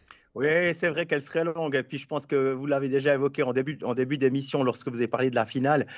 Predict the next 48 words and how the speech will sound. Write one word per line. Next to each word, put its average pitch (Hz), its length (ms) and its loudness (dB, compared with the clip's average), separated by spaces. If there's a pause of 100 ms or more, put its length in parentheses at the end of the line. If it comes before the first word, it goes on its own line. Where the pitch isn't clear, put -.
(140)
Je - 80 -20
pense 147 160 2
que 147 80 8
le 131 160 8
manche 160 520 4
de 135 120 4
Sakan, 151 580 4
euh, 123 320 0
va 127 220 -2
aussi 139 280 0
avoir 135 280 2
une 123 80 -2
statue 143 460 2
à 123 100 2
lui 151 120 0
tout 165 120 -8
seul, 127 260 2
quoi, 113 200 -4
parce 117 180 -6
que 120 240 -2 (320)
ça, 127 320 6
ça 139 160 4
l'a 151 100 10
sauvé 190 380 8
à, 151 220 8
à, 139 280 -2
au 262 140 0
minimum 262 460 -2
à 214 80 0
deux 214 120 0
reprises 208 640 -6 (320)
dans 170 100 4
des 190 140 0
moments 190 440 2
où 220 300 0
le, 160 300 2
le 160 140 4
match 175 260 -4
en 160 60 -10
question 160 400 -6
pouvait, 139 420 0
pouvait 135 300 2
tourner 151 320 -2
d'un 143 120 2
côté 160 300 -2
comme 147 160 0
de 143 80 6
l'autre. 185 260 4